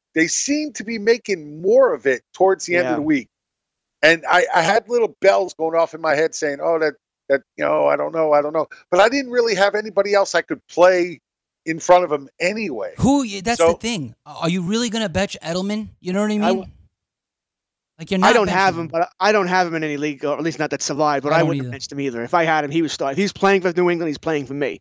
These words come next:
Speaker 3: And, yeah.
Speaker 2: It's
Speaker 1: Yeah,
Speaker 2: really
Speaker 1: right.
Speaker 2: that
Speaker 1: And that,
Speaker 2: simple,
Speaker 1: that's what I said. Um, ultimately, that's what I came down to. But like I said, I didn't really have anybody that was even close to somebody I would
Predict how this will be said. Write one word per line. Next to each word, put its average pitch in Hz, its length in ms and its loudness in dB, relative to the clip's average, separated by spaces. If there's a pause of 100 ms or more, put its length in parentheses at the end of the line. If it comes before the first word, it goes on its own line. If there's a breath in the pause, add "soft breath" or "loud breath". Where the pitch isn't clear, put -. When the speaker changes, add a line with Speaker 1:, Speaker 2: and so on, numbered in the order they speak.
(120)
Speaker 3:
And, 196 180 -4
yeah. 208 220 -4
Speaker 2:
It's 147 80 -2
Speaker 1:
Yeah, 202 80 6
Speaker 2:
really 151 100 4
Speaker 1:
right. - 120 2
Speaker 2:
that 139 100 -4
Speaker 1:
And 240 140 -2
that, 254 80 0
Speaker 2:
simple, 233 180 -4
Speaker 1:
that's 220 240 0
what 226 100 0
I 220 140 4
said. 190 360 0
Um, 185 200 0 (120)
ultimately, 180 460 2
that's 160 220 2
what 156 100 4
I 147 60 0
came 143 260 -4
down 135 220 2
to. 131 100 -8
But 151 260 -2
like 170 200 4
I 160 80 2
said, 127 200 0
I 139 100 2
didn't 175 260 -2
really 151 320 0
have 139 240 0
anybody 117 500 -4 (480)
that 127 160 4
was 135 180 0
even 139 220 0
close 139 360 2
to 113 100 -10
somebody 127 340 2
I 123 160 4
would 127 220 -4